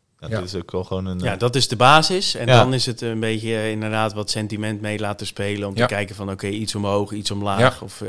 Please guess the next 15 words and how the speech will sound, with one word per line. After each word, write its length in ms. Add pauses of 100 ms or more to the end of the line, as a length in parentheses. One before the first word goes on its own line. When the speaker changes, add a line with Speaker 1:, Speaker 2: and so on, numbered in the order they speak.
(120)
Speaker 3:
of 100
iets 100
dergelijks. 320 (120)
Speaker 2:
Ja. 120 (320)
Speaker 3:
En 120
maken 320
jullie 140
dan 220
ook 120
nog 320 (120)
bewust 720
renners 720 (220)
of 200
heel 220
goedkoop, 680